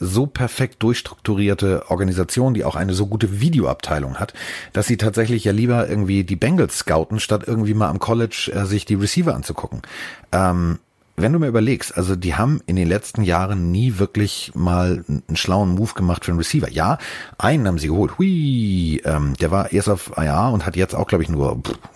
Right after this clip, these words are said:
keine Ahnung, zwölf Yards gefangen. Und der andere ist inzwischen schon, Achtung, festhalten, bei den Jets. Also, ähm, da muss ein bisschen was passieren in den nächsten Jahren, denn ihm gehen langsam aber sicher die Waffen aus. Klar, der Schlag von, äh, Gronkowski, ich gehe jetzt mal in Rente, das war wirklich ein Schlag ins Gemächt von allen bei den Patriots, weil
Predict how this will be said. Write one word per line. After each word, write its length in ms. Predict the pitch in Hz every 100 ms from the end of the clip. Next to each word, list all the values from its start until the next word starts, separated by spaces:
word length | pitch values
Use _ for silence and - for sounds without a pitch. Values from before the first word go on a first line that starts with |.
| -
keine 240 | 78 69
Ahnung, 260 | 65 67 65
zwölf 280 | - 73 73
Yards 280 | 73 69 -
gefangen. 320 | - 92 98 - - - -
Und 120 | 92
der 100 | 82
andere 220 | 98 113
ist 240 | 123 135 -
inzwischen 440 | 113 - 113 120
schon, 180 | - 127
Achtung, 300 | 85 - 120
festhalten, 580 | - 98 - 101 - 139
bei 120 | - 85
den 120 | 95
Jets. 340 | 135 104 - - -
Also, 280 | 95 101 104 - - - -
ähm, 300 | - 107 101
da 140 | 95
muss 180 | 120 139
ein 60 | 135
bisschen 240 | 117 123
was 100 | 110
passieren 380 | - 104 135 139
in 80 | 127
den 120 | 113
nächsten 240 | 117 113
Jahren, 280 | 110 95 120
denn 160 | 107 107
ihm 200 | 113 117
gehen 240 | 104 120
langsam 380 | 120 101 139 131
aber 200 | 80 107
sicher 200 | 107 120
die 140 | 107
Waffen 240 | 104 - 85
aus. 220 | - -
Klar, 340 | - 107 151 - - - -
der 100 | 107
Schlag 240 | - 127
von, 380 | - 113 107 90
äh, 160 | 92 98
Gronkowski, 540 | 101 98 110 117 -
ich 120 | -
gehe 120 | -
jetzt 180 | 95 104
mal 80 | 120
in 60 | 98
Rente, 260 | 95 120
das 260 | 101 98 -
war 120 | 110
wirklich 200 | 110 98
ein 80 | 95
Schlag 220 | - 98
ins 140 | 95
Gemächt 340 | - 90 95 -
von 140 | 92
allen 260 | 78 101 143
bei 100 | 127
den 140 | 127
Patriots, 480 | 123 117 - 143 -
weil 140 | 104